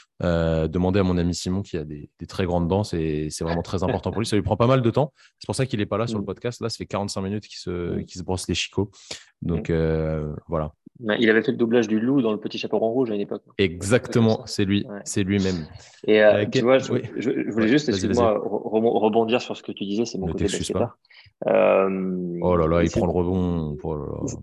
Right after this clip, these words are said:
Speaker 1: le lourd.
Speaker 2: c'était, euh, c'était sur, tu vois, tu parlais de, de choses, l'activation de la protéine mTOR, euh, l'insuline, plein de petites choses qui sont, euh, euh, qui sont, qui sont juste, euh, indispensables pour développer la masse musculaire. Il faut bien se dire que il y a, il y a des règles un peu établies comme ça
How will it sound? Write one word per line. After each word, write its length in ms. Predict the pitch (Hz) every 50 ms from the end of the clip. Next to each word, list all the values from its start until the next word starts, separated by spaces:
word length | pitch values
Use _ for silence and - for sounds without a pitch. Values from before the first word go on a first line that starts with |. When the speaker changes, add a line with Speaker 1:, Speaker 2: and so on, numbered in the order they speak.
| 73 71 78
Speaker 1:
le 140 | 80 78 80
lourd. 200 | 85 92 90 80
Speaker 2:
c'était, 460 | 110 107 - - 127 120 120 120 113 110
euh, 320 | 107 107 110 - - -
c'était 300 | 123 - 113 - - 120
sur, 220 | - - 123 110
tu 100 | - -
vois, 340 | 120 131 147 147 139 120 - - - -
tu 80 | -
parlais 320 | - - 110 107 117 127 120
de, 180 | 110 110 110
de 140 | 110 113 110
choses, 280 | - - 135 135 117 117
l'activation 640 | 113 113 110 110 113 - - 107 113 104 - - 127
de 80 | 117 110
la 100 | 110 104
protéine 480 | - - 110 104 - 113 107 104 104 101 101
mTOR, 540 | 95 127 127 131 135 131 - - - - _ _ -
euh, 140 | - 101 101
l'insuline, 540 | 104 110 107 - - 117 110 123 127 123 120
plein 140 | - 156 165
de 40 |
petites 240 | 156 - - - 113
choses 220 | - 139 135 - -
qui 140 | - 110
sont, 340 | - - - 117 113 113 104
euh, 100 | 95 92 92 - _ _ _ _ _ _ _ 110
euh, 240 | 104 95 95 95 92
qui 140 | - 107
sont, 240 | - - 107 98 - _ _ _ _ _ - 127 135 - _ - _ _ - 120 113
qui 100 | - 107
sont 380 | 101 - 107 101 101 110 110 104
juste, 320 | 95 117 120 - - -
euh, 160 | 95 95 101 -
indispensables 560 | 110 104 107 101 - - 113 117 - 123 110
pour 140 | - 117 104
développer 320 | 117 110 107 113 110 127
la 100 | 117 107
masse 220 | 107 107 104 - -
musculaire. 440 | 104 - - 110 110 143 170 - - - - - - - - - _ _
Il 100 | - -
faut 100 | - 120
bien 220 | 107 123 156 160
se 40 | 151
dire 240 | 131 151 170 170 -
que 420 | - - 117 113 107 95 - - - -
il 160 | 85 - 107
y 60 | 110
a, 40 | 113
il 80 | -
y 60 | 110 110
a 20 |
des 100 | 110 117
règles 240 | 110 135 147 131 117
un 80 | 110 104
peu 120 | - 107
établies 360 | 104 - 101 101 104 123 185
comme 160 | - - 110 107
ça 300 | - 160 - - -